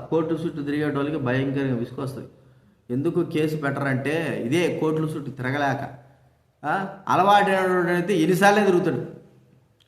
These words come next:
కదా, అలవాటైన కోర్టు చుట్టూ అలవాటైనటువంటి అయితే అది ఏముందిలే, ఊరికి ఆడ పోయేసి సంతకం పెట్టి రావడమే అంట అంటాడు.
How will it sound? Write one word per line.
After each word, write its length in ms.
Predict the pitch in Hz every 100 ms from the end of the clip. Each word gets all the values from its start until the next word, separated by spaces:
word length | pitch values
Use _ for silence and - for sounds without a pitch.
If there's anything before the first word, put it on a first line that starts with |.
| -
కదా, 140 | 151 165 - - _ _ 117
అలవాటైన 440 | 123 147 143 135
కోర్టు 320 | 127 143 143
చుట్టూ 220 | 143 135
అలవాటైనటువంటి 680 | 131 135 135 131 127 120 120
అయితే 420 | 120 156 190 - - - -
అది 260 | 98 127
ఏముందిలే, 640 | 151 151 170 185 185 180 180
ఊరికి 280 | 160 170 165
ఆడ 240 | 156 139
పోయేసి 240 | 147 156 139
సంతకం 380 | 143 139 143
పెట్టి 180 | 139 123
రావడమే 460 | 127 123 117 113 107 - - _ _ _ _
అంట 160 | - 127
అంటాడు. 380 | 120 - -